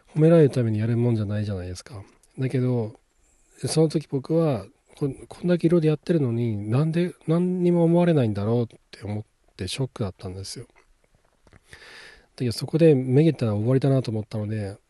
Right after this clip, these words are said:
ずっと続けたんですね。で、これは俺が好きだからやってるんだって思ったんですよ。こういうことやるのが好きだからやってるんだ。俺は好きでやってるんだっていうふうに、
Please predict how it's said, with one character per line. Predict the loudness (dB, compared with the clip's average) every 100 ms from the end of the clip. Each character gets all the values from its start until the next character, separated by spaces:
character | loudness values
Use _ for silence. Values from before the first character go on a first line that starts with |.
| -10
ず | -6 -2
っ |
と | -4
続 | -2 -2 0
け | 0
た | 0
ん | -4
で | -6
す | -8
ね。 | -10 -10 _ _ _ -6
で、 | -4 -6 -10 _ _ _ -20 -10
こ | -4
れ | -4
は | -2
俺 | -4 -2
が | -4
好 | -4
き | 2
だ | 2
か | 2
ら | -4
や | -6
っ |
て | -6 -6
る | -6
ん |
だ | -8
っ | -16
て | -20 _ _
思 | -4 -4
っ | -4
た | -10
ん |
で |
す | -12 -16
よ。 | _ -6
こ | -4
う |
い |
う | -2
こ | -2
と | -2
や |
る | -2
の | -2
が | -6
好 |
き | -2 0
だ | 0
か |
ら | -2 -4
や | -6 -8
っ |
て | -4 -2
る | -2
ん | -6
だ。 | -12 _ _ -4
俺 | 0
は | 0
好 | -2
き | 0
で | 2
や | 2
っ |
て | -2 -6
る | -6
ん |
だ | -10
っ | -20 _ _ _ -6
て | 0
い |
う |
ふ | 2
う |
に、 | 2